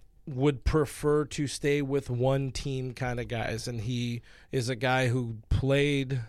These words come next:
who has played for an organization that had somebody like Chipper Jones, and they're close, they're tight. So there's that. Chipper did this. I wanna do it. But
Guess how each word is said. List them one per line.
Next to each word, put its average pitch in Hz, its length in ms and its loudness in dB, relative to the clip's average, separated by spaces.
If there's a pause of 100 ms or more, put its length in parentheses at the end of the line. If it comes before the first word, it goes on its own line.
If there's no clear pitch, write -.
who 127 120 2
has 127 160 2
played 147 500 0
for 160 140 -2
an 139 100 -2
organization 131 760 -4
that 135 180 -4
had 139 260 -2
somebody 127 300 -2
like 120 220 -2
Chipper 131 280 0
Jones, 120 400 0 (360)
and 131 200 0
they're 139 220 2 (520)
close, 147 500 2
they're 127 240 -2
tight. - 480 0 (600)
So 117 640 2
there's 117 420 0
that. 113 360 2 (580)
Chipper 151 280 -2
did 120 220 0
this. 120 340 -2 (180)
I 135 160 4
wanna 135 300 4
do 117 220 0
it. 117 140 -2 (140)
But 160 360 2